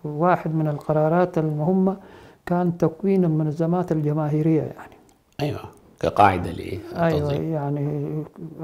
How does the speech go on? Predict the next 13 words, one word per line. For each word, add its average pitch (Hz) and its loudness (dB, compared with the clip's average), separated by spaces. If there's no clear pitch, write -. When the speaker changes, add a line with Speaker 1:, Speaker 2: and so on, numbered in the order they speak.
Speaker 1:
عمال، 156 4
المرأة، 151 -2
فلاحين، 151 0
آه، 147 -6
شباب، 156 2
والاسمية 170 2
موجود 170 4
طبعا 143 -2
اتحاد 143 -6
الطلبة 151 -2
والاتحاد 147 -6
العام 156 -4
للطلبة 151 -4